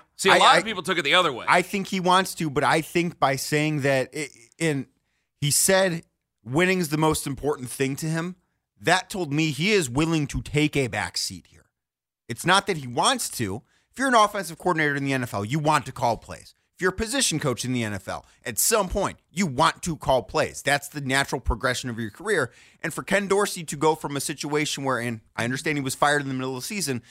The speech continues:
Speaker 2: but in Buffalo, where he was the play caller, to an offensive coordinator role in Cleveland where he's not calling plays, would unquestionably be a step back. So, of course, he's going to want to call plays, but I thought that answer to me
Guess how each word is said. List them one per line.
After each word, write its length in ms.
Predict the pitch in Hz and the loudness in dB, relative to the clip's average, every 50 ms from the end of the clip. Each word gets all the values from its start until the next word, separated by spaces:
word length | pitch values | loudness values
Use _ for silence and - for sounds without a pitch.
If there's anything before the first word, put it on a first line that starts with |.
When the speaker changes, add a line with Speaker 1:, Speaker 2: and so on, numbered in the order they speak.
| - _ _ _ - | -20 _ _ _ 0
Speaker 2:
but 140 | 160 156 | 0 0
in 80 | 151 143 | 2 2
Buffalo, 340 | 165 196 202 - 165 147 139 | 2 2 2 0 0 0 2
where 200 | 131 143 143 135 | 2 2 0 0
he 160 | - 151 147 | -2 -6 -8
was 440 | 135 117 127 143 156 165 151 135 127 | -4 0 4 4 4 4 2 0 -4
the 80 | 135 | -6
play 280 | 123 - - 233 247 247 | -6 -4 -2 -2 0 0
caller, 480 | - - 139 120 120 120 120 123 120 - _ _ _ _ _ _ _ _ | 0 2 2 2 4 2 2 0 -2 -6 _ _ _ _ _ _ _ _
to 400 | - - 165 156 147 143 143 147 - | -2 0 0 2 0 0 -2 -4 -4
an 120 | 143 143 | 0 2
offensive 480 | 147 143 147 - 165 151 135 - 135 - | 4 4 4 2 -4 -8 -10 -12 -14 -6
coordinator 340 | - 156 143 147 139 127 131 | -4 -2 0 0 0 0 0
role 240 | 127 131 131 120 | 0 0 0 0
in 160 | 113 117 117 107 | -2 -4 -6 -8
Cleveland 480 | - - 165 180 175 139 143 135 131 | -8 -8 -4 -4 -2 -2 -2 -4 -2
where 120 | 123 123 117 | -2 -2 -4
he's 200 | - 139 123 127 | -4 -6 -4 0
not 380 | 135 170 202 - - - _ | 2 2 2 0 -2 -10 _
calling 340 | - - 123 117 113 104 95 | -2 -2 -2 0 -2 -4 -8
plays, 380 | - - 90 92 110 135 - - _ _ _ _ _ _ _ 160 | -10 -10 -8 -8 -8 -8 -10 -14 _ _ _ _ _ _ _ 2
would 200 | 196 226 226 - - | 2 4 4 2 0
unquestionably 800 | 170 180 190 - - 160 151 151 - - 170 156 131 139 139 135 | -4 -4 -4 -4 0 0 0 0 -2 -4 -8 -6 -6 -4 -4 -4
be 300 | 113 135 160 160 147 135 | -4 -4 -2 -2 -2 0
a 100 | 127 131 | 0 0
step 460 | - - - - 147 127 - 98 - | 0 0 0 0 0 0 -2 -4 0
back. 380 | 175 175 160 131 101 - - - | 2 4 4 2 2 -2 -6 -12
So, 200 | - - - 190 | -6 -2 -2 -2
of 120 | 180 - | -2 -2
course, 260 | - - 214 220 - - | -4 -2 -2 -2 -2 -2
he's 180 | 196 175 139 | -4 -4 -4
going 300 | 120 - 156 151 143 135 | -2 0 0 0 0 -2
to 260 | - - 139 120 98 - _ _ _ _ _ | -2 -4 -4 -4 -4 -6 _ _ _ _ _
want 260 | - 117 131 131 - - | -2 -2 -2 -2 -2 -8
to 100 | - - | -10 -4
call 200 | - 160 160 165 | 0 2 2 2
plays, 380 | - - 190 190 202 208 196 - _ _ _ _ _ _ | 2 0 -2 -2 -2 -2 -4 -8 _ _ _ _ _ _
but 100 | 151 151 - | -2 0 4
I 160 | 120 151 185 | 4 4 4
thought 380 | 185 - - 175 180 143 123 117 | 4 4 4 4 4 4 2 2
that 180 | 139 147 147 151 | 2 2 4 2
answer 380 | 151 147 143 - - 135 113 | 2 0 0 -2 -2 -4 -4
to 140 | - - 120 | -4 -4 -4
me 480 | 120 139 202 220 202 170 147 131 117 | -2 0 2 2 2 2 2 0 -2